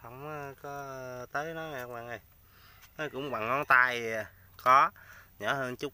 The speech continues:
có, đầu đũa có. Tại vì nó ở trước nó sau nha các bạn. Ừ. Ừ. Các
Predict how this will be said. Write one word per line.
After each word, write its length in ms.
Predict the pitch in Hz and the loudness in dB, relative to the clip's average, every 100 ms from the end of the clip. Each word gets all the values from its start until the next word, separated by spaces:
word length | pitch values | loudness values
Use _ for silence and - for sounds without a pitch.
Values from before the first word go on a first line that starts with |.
| - | -2
có, 280 | 143 165 | 4 4
đầu 140 | 139 107 | 4 2
đũa 220 | 107 143 | 0 0
có. 240 | 156 160 | 0 -2
Tại 160 | 151 117 | -2 -2
vì 140 | 117 | -2
nó 140 | 127 127 | -4 -2
ở 80 | 131 | -2
trước 240 | 175 175 | -2 -2
nó 120 | 156 | -2
sau 260 | 151 139 127 | -2 0 0
nha 120 | 131 | -2
các 60 | 127 | 0
bạn. 160 | 120 120 - - - - - - - - - - - - - - - - - - - | -2 -2 -14 -20 -20 -20 -20 -20 -20 -20 -20 -20 -20 -20 -20 -20 -20 -20 -20 -20 -18
Ừ. 200 | 110 110 - - - - - - - - - - - - - - - - - - - | -16 -16 -18 -20 -20 -20 -20 -20 -20 -20 -20 -20 -20 -20 -20 -20 -20 -20 -20 -20 -20
Ừ. 720 | 101 104 113 107 107 104 95 87 85 - - - - - - - - - - - - - - - - - - - - - - - | -20 -18 -20 -20 -18 -16 -16 -16 -18 -20 -20 -20 -20 -20 -20 -20 -20 -20 -20 -20 -20 -20 -20 -20 -20 -20 -20 -20 -20 -20 -20 -20
Các 100 | 107 | -20